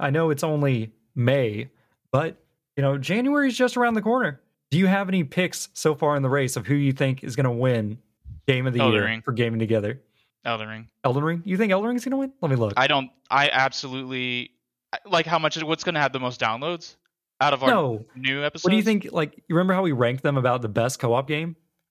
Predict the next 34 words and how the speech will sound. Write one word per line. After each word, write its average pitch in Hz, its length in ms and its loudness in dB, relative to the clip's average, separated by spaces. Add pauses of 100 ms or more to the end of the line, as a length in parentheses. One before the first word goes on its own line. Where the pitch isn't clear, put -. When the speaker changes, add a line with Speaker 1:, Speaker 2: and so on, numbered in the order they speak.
(240)
Speaker 1:
And 131 100 2
I 139 40 0
think 143 100 0
Speaker 2:
Yeah. 123 100 4
Speaker 1:
Rock 127 200 2
Band 117 160 -2
ended 110 140 0
up 107 60 -2
winning 113 220 0
this, 104 220 -4
uh, 135 260 -4
this 123 200 -6
last 123 280 -2
year. - 180 -10 (220)
Speaker 2:
Are 175 120 4
we 175 160 4
including 185 440 -4
all 156 180 4
of 139 80 -6
those 135 280 -2
also? 165 440 -6 (520)
Speaker 1:
No, 127 460 2
just 131 300 -2 (100)
this, 135 380 0
this 135 300 0
season. 110 680 -2 (380)
Speaker 2:
Elden 135 260 0
Ring. 107 100 -6
Speaker 1:
Yes. 101 180 -12 (720)
Elden 160 220 0
Ring? 202 100 -2
Speaker 2:
<laughs> 202 40 -2
It's 175 120 -2
gonna 180 200 0